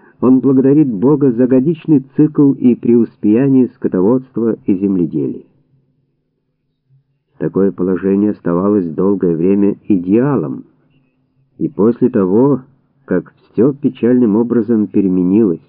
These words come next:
в государстве анархия, извне грозит ассириец. Однако народ, как высшее выражение своих чаяний, сохранил видение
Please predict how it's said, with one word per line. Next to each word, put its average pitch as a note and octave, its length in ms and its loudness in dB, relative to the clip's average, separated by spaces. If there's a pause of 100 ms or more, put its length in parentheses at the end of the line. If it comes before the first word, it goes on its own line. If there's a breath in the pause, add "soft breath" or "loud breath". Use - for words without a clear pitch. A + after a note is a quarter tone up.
(720)
в D#2+ 140 -12
государстве F#2+ 880 -2
анархия, B2+ 640 0
извне G2 720 -2
грозит F2+ 440 -4
ассириец. F#2 640 -2 (560 soft breath)
Однако D3 360 -2
народ, C#3+ 540 0
как - 260 -4
высшее D3 520 0
выражение A#2 560 0
своих G2 380 -2
чаяний, E3+ 720 0
сохранил B2+ 640 2 (360)
видение A2 800 0